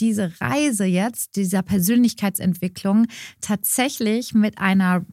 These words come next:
Breathwork-Session oder einer Beam-Breath-Session, wie sie Liane Kautz nennt, ähm, beendet habe.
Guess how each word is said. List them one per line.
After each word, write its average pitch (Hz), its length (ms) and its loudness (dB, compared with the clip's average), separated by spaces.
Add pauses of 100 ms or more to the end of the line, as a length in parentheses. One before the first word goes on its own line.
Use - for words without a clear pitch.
(120)
Breathwork-Session 175 1120 0
oder 170 180 -2
einer 156 200 0
Beam-Breath-Session, 175 1400 2
wie 185 60 2
sie 175 160 -4
Liane 165 520 0 (240)
Kautz 165 400 0
nennt, 175 520 2
ähm, 185 340 2
beendet 269 480 -4
habe. 165 460 0